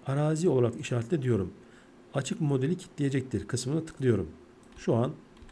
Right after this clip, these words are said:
arazim kilitlendi. Arazi model olarak buraya tanımlandı. Daha sonra ağaç simgesinden, seçme bölümünden tüm ağaçları seçiyorum. Taşıma kısmından ağaçlarımı yüzeye götürüyorum.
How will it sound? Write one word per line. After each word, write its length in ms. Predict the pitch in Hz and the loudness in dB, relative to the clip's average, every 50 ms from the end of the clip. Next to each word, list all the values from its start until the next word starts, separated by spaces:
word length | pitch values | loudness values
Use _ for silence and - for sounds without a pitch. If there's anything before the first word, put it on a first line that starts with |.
| - - - - - - - - - - - - - - - - - - - - - - | -20 -20 -20 -20 -20 -20 -20 -20 -20 -20 -20 -20 -20 -20 -20 -20 -20 -20 -20 -16 -8 -2
arazim 420 | 127 127 123 113 110 95 95 92 | 0 2 4 4 2 0 -2 -6
kilitlendi. 580 | 90 - - - 135 131 135 135 131 139 139 143 - - - | -8 -10 -6 -4 -2 -2 -2 -2 -2 -2 -4 -4 -8 -10 -4
Arazi 320 | - 127 120 117 113 110 110 | 0 2 4 4 4 2 2
model 260 | 107 107 104 104 101 | 2 2 2 0 0
olarak 180 | 95 92 92 92 - - - | 0 0 -2 -4 -6 -6 -2
buraya 240 | 117 110 107 101 98 95 - - | 0 2 2 2 0 -2 -4 -2
tanımlandı. 680 | - 113 113 113 120 127 131 135 143 147 156 156 151 156 - - - - - - - - - | 0 2 4 4 4 4 2 2 2 4 2 2 2 -2 -12 -20 -20 -20 -20 -20 -16 -8 -4
Daha 180 | 139 143 135 | -2 -2 0
sonra 200 | 120 - 120 113 123 | 0 0 0 0 2
ağaç 200 | 139 139 135 127 | 2 0 0 0
simgesinden, 760 | - - 127 117 110 104 - - 107 90 90 95 101 113 127 - - - - - - - - - - - - - - - - - - - - - - - - - - - - - | -2 -2 0 2 2 2 0 -2 -2 -2 0 -2 -2 -2 -4 -8 -12 -20 -20 -20 -20 -20 -20 -20 -20 -20 -20 -20 -20 -20 -20 -20 -20 -20 -20 -20 -20 -20 -20 -20 -20 -20 -18 -10
seçme 480 | - - 123 113 - - 160 170 156 | -6 -2 -2 -2 0 0 -2 -2 0
bölümünden 540 | 151 139 123 113 104 98 92 98 95 95 101 - | 2 2 2 2 2 0 -2 -2 -4 -4 -4 -2
tüm 180 | - 170 160 | 0 2 2
ağaçları 360 | 131 120 110 98 - - 95 90 | 2 2 0 -2 -2 -4 -4 -4
seçiyorum. 600 | - - 117 - - 170 160 156 160 165 160 - - - - - - - - - - - - - - - - - - - - | -2 -4 -4 0 0 2 2 2 2 0 0 -4 -10 -18 -20 -20 -20 -20 -20 -20 -20 -20 -20 -20 -20 -20 -20 -20 -20 -14 -8
Taşıma 400 | - 139 - - 156 160 156 156 | -6 -6 -4 -2 -2 -2 -4 -4
kısmından 680 | - 127 - - 123 117 107 104 98 101 101 107 131 151 - - - - - - - | -6 -10 -8 -4 -2 -2 0 0 0 0 -2 -2 -4 -6 -10 -14 -20 -20 -16 -8 -4
ağaçlarımı 680 | 160 156 147 127 120 - 123 113 110 117 139 165 170 - - - - - - - - | -2 0 0 -2 -2 -2 -2 0 0 0 -2 -4 -4 -6 -12 -20 -20 -20 -20 -12 -6
yüzeye 280 | 135 123 120 131 135 135 | -4 -2 -2 0 0 0
götürüyorum. 400 | 131 120 - 123 117 104 90 | 0 0 0 2 0 0 0